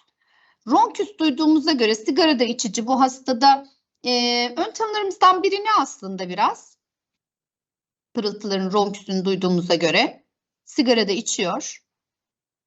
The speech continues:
Ne olabilir? Koah olabilir değil mi bu hasta? Kronik bronşit ya da koah olabilir. Ama iki ay sürecinde beş kilo kaybı çok koahta beklediğimiz bir şey değil. Hızlı bir kilo kaybı var hastanın.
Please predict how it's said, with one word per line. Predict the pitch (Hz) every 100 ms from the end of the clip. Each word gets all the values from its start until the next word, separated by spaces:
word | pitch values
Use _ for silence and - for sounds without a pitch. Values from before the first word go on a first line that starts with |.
| _ _ _ _
Ne | 330 381
olabilir? | 254 185 175 - - - _ _ _ _ _ _ _ _ _ _ _ _ _ _ _ _ _ _ -
Koah | 494 440
olabilir | 269 202 180 196 226
değil | - -
mi | 262
bu |
hasta? | 214 190 - - 175 185 _ _ _
Kronik | - 294 285 285
bronşit | 233 202 202 190 202
ya | 202
da | 226
koah | 285 240 214
olabilir. | 175 170 202 262 480 - _ _ _
Ama | - 320 339 330 - _
iki | 302 - 480
ay | 370
sürecinde | 370 - 277 269 262 247 240 226 247 247 247 - _ _ 349
beş | 381 - -
kilo | 262 233
kaybı | 233 220 247 -
çok | 392 311 _
koahta | - 330 262 254 262
beklediğimiz | 269 262 254 247 262 254
bir |
şey | - -
değil. | 190 190
Hızlı | 247 190 185
bir | 240
kilo | - 190 190
kaybı | 180 151 156
var | - -
hastanın. | - - - 165 240 403